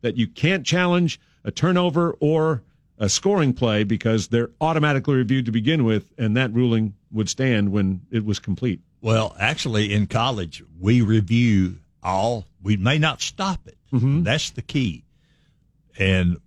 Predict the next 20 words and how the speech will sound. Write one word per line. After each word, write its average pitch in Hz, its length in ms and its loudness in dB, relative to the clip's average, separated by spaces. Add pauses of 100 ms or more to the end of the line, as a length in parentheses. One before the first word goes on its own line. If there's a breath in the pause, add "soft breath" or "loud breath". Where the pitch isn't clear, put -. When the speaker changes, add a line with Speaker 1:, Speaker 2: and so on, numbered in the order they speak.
(320)
Speaker 2:
we 120 160 4
review 113 600 2
all 92 240 -2
scoring 131 420 -4
plays. 139 580 -4 (320)
We 95 100 -2
review 90 480 -2
all 107 280 -2
turnovers. - 840 -6 (680)
Uh, 82 340 -4 (160)
that's, 90 260 -6
if 95 160 -14
you'll 107 180 2
notice, 104 500 0 (280)
occasionally 95 800 -4
when 92 180 0
you 95 140 2
have 92 120 -2
a 82 60 -8
real 98 320 0